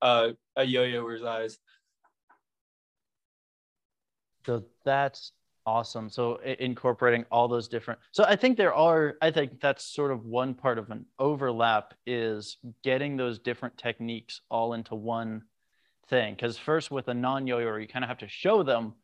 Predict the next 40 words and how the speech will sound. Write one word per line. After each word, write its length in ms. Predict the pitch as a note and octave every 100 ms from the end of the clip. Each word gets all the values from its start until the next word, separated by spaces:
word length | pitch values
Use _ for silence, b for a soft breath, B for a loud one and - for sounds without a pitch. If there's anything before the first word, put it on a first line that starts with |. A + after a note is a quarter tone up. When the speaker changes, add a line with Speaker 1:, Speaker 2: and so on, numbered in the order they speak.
| _ _
Speaker 2:
why 220 | A#2+ B2+ B2
what 180 | A#2+
you're 100 | C3
doing 220 | A#2+ A2+ A2
is 120 | A2+
impressive 520 | A2+ A#2+ A2 B2 B2+ _ _ -
and, 140 | D3+ B2+
like, 140 | B2
Speaker 1:
Mm-hmm. 40 | B2+
Speaker 2:
explain 480 | - D3+ D3+ C3
what, 300 | A#2+ D3+ - _ _ _
what 240 | C3 D#3 - C3+
realm 360 | B2+ D#3 E3 D#3
we're 140 | C#3+ C3+
working 460 | A#2+ C#3+ D3 B2+
in, 320 | A2+ A2 A2+ -
what 240 | - C3+ -
space 440 | - - C#3+ C#3
of 160 | D3 A#2+
tricks 380 | - C#3+ - -
are 280 | B2+ C3 C3
Speaker 1:
<laughs> 20 |
Speaker 2:
available 520 | A#2 B2 C3 B2 A#2
because, 380 | A2 A#2+ A#2+ -
you 80 | B2
know, 180 | A2+ G#2
they, 140 | A2+ - _ _
they're 80 | -
like, 120 | A#2+
"Walk 280 | A3 C4 C4
the 100 | A#3+
dog." 360 | A3+ C4 A#3+ F#3
And 100 | D3+
you're 80 | D3+
like, 240 | D3+ -
"Well," 640 | - B3+ G3+ D#3 A3 - - D#3+ -
<laughs> 560 | E3 - - - F3+
uh, 260 | D3 C#3 - - D3+
Speaker 1:
<laughs> 160 | C3+
Speaker 2:
so, 420 | D3 D#3 D#3 C#3+